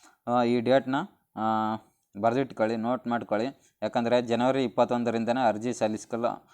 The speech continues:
ಅವಕಾಶ ಕೊಡ್ತಾರೆ. ಇನ್ನು ಬ್ಯಾಂಕಿಂಗಲ್ಲಿ ನೋಡೋದ್ರಲ್ಲಿ ಬರೀ ಇಷ್ಟೇ ಅಲ್ಲ ಫ್ರೆಂಡ್ಸ್, ಆಗಸ್ಟ್ನಿಂದಲೇ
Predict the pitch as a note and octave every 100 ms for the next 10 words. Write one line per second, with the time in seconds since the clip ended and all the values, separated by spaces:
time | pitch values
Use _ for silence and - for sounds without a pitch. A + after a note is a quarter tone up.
0 | _ G2+ G#2+ A#2 - G#2+ G#2+ A#2 A#2 A#2
1 | G#2+ B2+ C3+ C#3 B2+ A#2+ A#2+ A2 G#2 G#2+
2 | C#3+ - _ _ _ _ _ _ _ _
3 | _ _ _ - A2 C3 D3+ - C#3+ C3
4 | B2+ C3 C3 A#2+ A#2+ A#2+ C3 C3 B2+ B2
5 | A#2+ A2+ D3